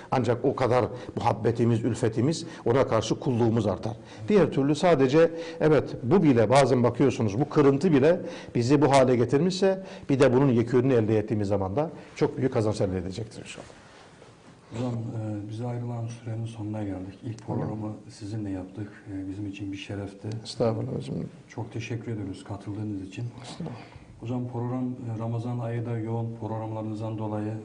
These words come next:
Speaker 1: Tamam.
Speaker 2: ayrıca sizlere, başta siz olmak üzere mihrapta bulunan, minberde bulunan, kürsüde bulunan hocalarımıza da muvaffakiyetler diliyoruz. Tekrardan yeni bir programda inşallah görüşürüz.
Speaker 1: İnşallah.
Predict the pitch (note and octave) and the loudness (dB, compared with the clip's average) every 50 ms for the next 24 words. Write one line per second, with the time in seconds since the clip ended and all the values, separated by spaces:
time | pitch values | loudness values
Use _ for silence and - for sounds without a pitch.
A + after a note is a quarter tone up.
0 | - - A2+ G#2+ G#2+ - B2+ G#2+ G#2+ G#2+ G#2 G#2+ A2 G#2 - - - G#2+ G2+ G2+ | -14 -12 -10 -8 -6 -4 -4 -4 -4 -4 -6 -6 -8 -8 -10 -10 -10 -10 -8 -6
1 | G#2 G#2 G2+ G2+ G#2 G#2 - - - - - - - - _ _ _ _ - G#2 | -6 -6 -6 -8 -8 -10 -12 -16 -20 -20 -20 -20 -20 -20 _ _ _ _ -8 -8
2 | G#2 G#2 - A2+ G#2 - - A2+ A2+ A2 G#2+ G#2+ G#2+ G#2+ G#2 G#2+ G2+ G2+ G2+ G2 | -8 -8 -8 -10 -10 -8 -8 -8 -8 -8 -8 -8 -8 -8 -10 -10 -10 -10 -8 -8
3 | G2 F#2 F#2+ G#2 G#2 G2+ G#2+ A2 G#2+ - - A2+ G2+ G#2 G#2 G2 G2 G2 F#2+ F#2 | -8 -6 -6 -6 -6 -4 -6 -6 -8 -8 -8 -8 -8 -6 -6 -6 -6 -6 -6 -6
4 | F#2 G2 G#2 G2+ G2+ G2+ G#2 G2 G2+ G#2 G2+ G2 F#2+ F#2 F#2+ F#2 F#2 F#2 - - | -6 -8 -6 -6 -8 -8 -8 -8 -8 -8 -8 -8 -8 -8 -8 -8 -10 -10 -10 -10
5 | A2 F#2+ - - A2+ A#2 A2+ G#2+ G#2+ G#2 G#2 G2+ G2+ G2 G#2 G2 G#2 G#2+ G#2 G#2 | -10 -10 -10 -12 -10 -8 -8 -6 -6 -8 -8 -8 -8 -10 -8 -8 -6 -6 -6 -6
6 | G#2 G2+ G2+ G2+ A2 G2+ A2 A#2+ B2+ - - - - - - - - - _ _ | -8 -8 -8 -8 -8 -8 -6 -8 -8 -10 -14 -18 -20 -20 -20 -20 -20 -20 _ _
7 | _ - A#2 A2+ A#2 A2+ - A2+ A2+ A2+ A#2 - A#2 A2 - A#2+ A2 A2 A2 G2+ | _ -10 -8 -6 -6 -6 -6 -6 -6 -6 -6 -8 -10 -10 -8 -8 -8 -8 -8 -8
8 | G2 F2+ G2 G2 G2+ B2 A#2+ - - - A#2+ A#2 - A2 G#2 G2+ G#2+ A#2+ A2+ A2+ | -8 -8 -8 -8 -8 -8 -12 -12 -12 -10 -10 -10 -8 -8 -8 -6 -6 -6 -6 -6
9 | A2 G#2+ A2 G#2+ - - G#2 G2 G2 G2+ G2 G2 A2 A#2 G#2 G2 - G#2 F#2+ G2 | -6 -8 -8 -10 -8 -8 -8 -8 -8 -8 -8 -8 -6 -8 -8 -8 -8 -10 -8 -8
10 | G#2+ A#2+ B2 A#2+ - - - - - _ - _ _ _ _ _ _ - A2 G#2 | -6 -8 -8 -10 -10 -16 -20 -20 -20 _ -20 _ _ _ _ _ _ -10 -8 -8
11 | G#2 G#2 - G#2+ F2+ F2+ - - - - - - - - - - - - - | -8 -8 -10 -10 -10 -12 -12 -16 -20 -20 -20 -20 -20 -20 -20 -20 -18 -18 -18